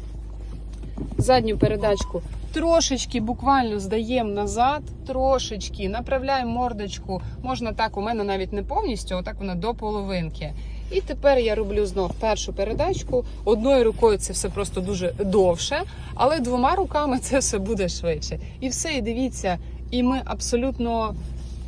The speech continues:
рівненько, красиво і безпечно заїжджаємо в парковочку переднім ходом. Тому із-за того, що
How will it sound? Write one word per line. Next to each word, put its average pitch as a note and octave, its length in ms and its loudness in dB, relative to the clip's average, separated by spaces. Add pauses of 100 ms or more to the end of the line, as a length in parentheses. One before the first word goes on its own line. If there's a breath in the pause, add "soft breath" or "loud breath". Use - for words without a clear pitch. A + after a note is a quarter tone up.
(140)
рівненько, B3+ 600 2
красиво A3+ 960 2 (120)
і A3 100 -4
безпечно G3+ 680 0
заїжджаємо G3+ 520 -2
в - 20 -12
парковочку F3+ 880 -2
переднім F3+ 400 -4
ходом. D#3 500 -10
Тому C4 400 4
із-за A#3 320 0
того, G3+ 400 0
що F3 480 -2